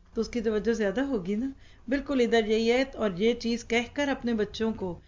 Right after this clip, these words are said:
اپنے مردوں کو مسجدوں کی طرف بھیجا کرے۔ ہم؟ پھر آپ دیکھیے قبرستان میں اگر نماز نہیں پڑھ سکتے، واش روم میں نماز نہیں پڑھ سکتے، گندی جگہ ہیں، اور قبرستان میں کیوں نہیں پڑھ سکتے؟ شرک کا شبہ ہے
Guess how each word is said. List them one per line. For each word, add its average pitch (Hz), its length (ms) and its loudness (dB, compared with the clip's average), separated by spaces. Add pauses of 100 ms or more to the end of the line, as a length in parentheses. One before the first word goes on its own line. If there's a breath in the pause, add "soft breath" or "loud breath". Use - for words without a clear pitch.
(220 soft breath)
اپنے 214 240 -2
مردوں 202 320 0
کو 220 100 -4
مسجدوں 202 360 -4
کی 196 100 -6
طرف 196 180 -2
بھیجا 196 260 -2
کرے۔ 202 240 -6 (180)
ہم؟ 247 120 2 (1040)
پھر 214 120 -2
آپ 220 180 2
دیکھیے 226 240 0
قبرستان 220 640 0
میں 220 180 0
اگر 214 200 0
نماز 202 440 -2
نہیں 233 120 2
پڑھ 214 200 -2
سکتے، 208 380 -2 (400 soft breath)
واش 269 300 4
روم 320 80 0
میں 320 80 2
نماز 269 380 2
نہیں 247 120 0
پڑھ 226 160 0
سکتے، 202 360 -8 (460)
گندی 233 300 6
جگہ 233 240 2
ہیں، 214 200 -2 (360 soft breath)
اور 226 160 4
قبرستان 269 580 0
میں 302 80 -2
کیوں 247 160 -4
نہیں 208 160 -2
پڑھ 190 140 -2
سکتے؟ 180 360 -8 (1120)
شرک - 440 -4
کا 320 100 0
شبہ 185 280 -4
ہے 165 80 -6